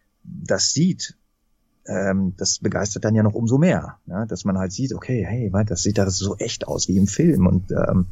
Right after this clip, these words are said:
das bringt dann so diese, diese Illusion dann tatsächlich nochmal in die Gegenwart.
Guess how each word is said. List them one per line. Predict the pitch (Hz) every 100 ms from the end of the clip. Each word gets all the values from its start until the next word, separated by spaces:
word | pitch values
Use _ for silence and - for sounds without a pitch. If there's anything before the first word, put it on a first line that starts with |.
| - - - - - - _ - -
das | 107
bringt | 127 160
dann | 135
so | 117
diese, | 113 110 110
diese | 104 95 98 95 92 - - -
Illusion | 117 110 104 113 120
dann | 107
tatsächlich | 110 113 117 107
nochmal | 107 104 95 101 - _ _ _ _ _ _
in | 104
die | 92
Gegenwart. | 107 120 117 98 80 - -